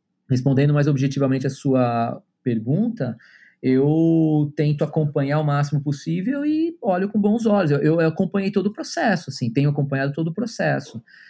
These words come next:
desde o, dessa virada do analógico pro digital,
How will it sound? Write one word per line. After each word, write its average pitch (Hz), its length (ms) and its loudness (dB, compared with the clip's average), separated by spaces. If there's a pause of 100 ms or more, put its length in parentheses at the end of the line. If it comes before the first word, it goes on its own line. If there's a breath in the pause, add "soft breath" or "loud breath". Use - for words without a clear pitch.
(180 loud breath)
desde 131 380 0
o, 143 240 4
dessa 127 240 0
virada 127 340 2
do 127 120 -2
analógico 120 440 -4
pro 123 120 -4
digital, 127 680 -2